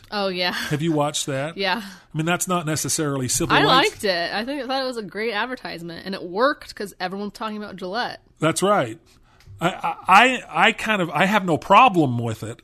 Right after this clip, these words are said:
Speaker 2: I just kind of feel strange about being lectured about what it takes to be a good man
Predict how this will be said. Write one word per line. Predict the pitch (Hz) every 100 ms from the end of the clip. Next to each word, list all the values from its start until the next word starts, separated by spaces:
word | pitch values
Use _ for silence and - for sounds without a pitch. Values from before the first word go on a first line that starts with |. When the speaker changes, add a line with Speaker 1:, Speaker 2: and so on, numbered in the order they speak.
| -
Speaker 2:
I | 160
just | 165 170 - -
kind | - 165
of | 147
feel | - 156 135
strange | - - 151 151 139
about | 127 131 123
being | 127 123
lectured | 120 139 147 - 131 120
about | 113 120 110
what | 135
it | 127 107
takes | 139 131
to | -
be | 123 117
a |
good | 110 127
man | 117 127 139 120 110